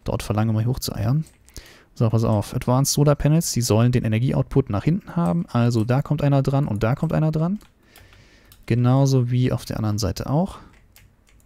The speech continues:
Hier einer dran und da einer dran. Dann brauchen wir jetzt hier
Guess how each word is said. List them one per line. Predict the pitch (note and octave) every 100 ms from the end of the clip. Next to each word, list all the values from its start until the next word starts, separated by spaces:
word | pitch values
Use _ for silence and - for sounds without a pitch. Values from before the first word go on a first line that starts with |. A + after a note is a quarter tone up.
| - _
Hier | - C3+
einer | C#3 C3+
dran | B2+ C#3 -
und | A2+ - - -
da | A2
einer | D3+ D#3+
dran. | D3+ F3 G3+ _ _ - - - - - - _
Dann | - A#2
brauchen | A#2+ A#2+ C3
wir | A#2+
jetzt | A#2
hier | - B2+ B2+